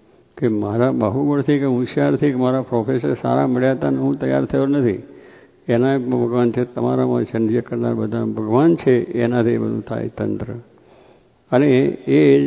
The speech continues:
આપણા દ્રઢ હોવી જોઈએ કે મારા જીવનમાં જે કંઈ સુખ આવે છે, દુઃખ આવે છે, પણ ભગવાનની ઈચ્છાથી આવે, માટે મારે એમને રાજી કરવા છે. તો એ ભગવાન શ્રીજી મહારાજ આ પૃથ્વી પર આવ્યા છે, એમને આપણે આ જ્ઞાન આપ્યું છે. અને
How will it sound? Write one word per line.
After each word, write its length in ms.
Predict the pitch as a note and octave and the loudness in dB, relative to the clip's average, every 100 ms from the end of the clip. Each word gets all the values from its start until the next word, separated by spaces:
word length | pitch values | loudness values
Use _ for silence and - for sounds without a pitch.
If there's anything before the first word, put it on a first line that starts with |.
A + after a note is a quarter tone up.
| - | -2
આપણા 420 | C#3 C#3+ C3+ C3 | -4 -2 -2 0
દ્રઢ 500 | B2+ F3 D3 A#2+ B2+ | -2 -4 0 2 2
હોવી 280 | G#2+ C#3 D#3 | 2 0 4
જોઈએ 240 | B2 A#2 | 4 2
કે 360 | A#2 - - A#2+ | -2 -10 -8 -4
મારા 320 | A2+ A#2 B2 | -2 0 0
જીવનમાં 520 | A#2 A2+ A2+ A#2+ B2+ | 0 -2 -2 0 -4
જે 200 | G#2+ A#2+ | 2 2
કંઈ 220 | C#3 D3 C3+ | 2 0 -2
સુખ 360 | - C#3+ - | 0 -2 0
આવે 220 | B2 B2 | 0 0
છે, 160 | A#2+ A#2+ | 0 -4
દુઃખ 340 | A2+ C3 - | -2 -6 -2
આવે 220 | C#3+ C#3+ B2 | -2 0 0
છે, 120 | A#2+ | -2
પણ 220 | - B2 | -2 -2
ભગવાનની 400 | A2+ A2+ B2 B2 | -2 -2 -2 0
ઈચ્છાથી 440 | A2+ A#2+ A2+ A2 | -2 -2 -4 -4
આવે, 220 | A2 G#2 G#2+ - - - - _ | -4 -6 -8 -16 -20 -20 -20 _
માટે 180 | B2+ C#3 | 0 2
મારે 260 | C3 B2 B2 | 2 2 2
એમને 240 | A#2 B2 | 2 2
રાજી 340 | A2+ A2 A2+ A#2 | 2 0 0 -4
કરવા 380 | - B2 C#3 | -2 -2 0
છે. 180 | A2 G#2 A#2+ - - - - | 0 -2 -6 -14 -20 -12 -2
તો 60 | |
એ 120 | A#2+ | 0
ભગવાન 420 | A2 G#2+ A2+ A#2+ A#2 | 0 -2 -4 -4 -4
શ્રીજી 300 | A2+ A2 A2+ | -4 -2 -2
મહારાજ 320 | A2+ A#2 A2+ | -2 -2 -2
આ 80 | A2 | -2
પૃથ્વી 360 | A#2 G#2+ A#2 | -4 -6 -6
પર 180 | A2 A#2 | -6 -6
આવ્યા 320 | G#2+ G#2 A#2+ | -4 -4 -2
છે, 140 | B2 A2 - - - - - _ | -4 -6 -14 -20 -20 -20 -20 _
એમને 220 | B2 B2+ | 0 0
આપણે 340 | A#2+ A2+ B2 A#2+ | 0 -2 -2 -2
આ 80 | G#2+ | -2
જ્ઞાન 320 | G#2+ G#2+ A#2 | -2 0 0
આપ્યું 320 | A#2+ D3 B2+ | 0 -2 -2
છે. 180 | A#2+ C3 D#3 - - - _ - | 2 0 -2 -14 -20 -20 _ -4
અને 440 | A#2+ A#2+ A#2 A#2+ | -2 0 0 -2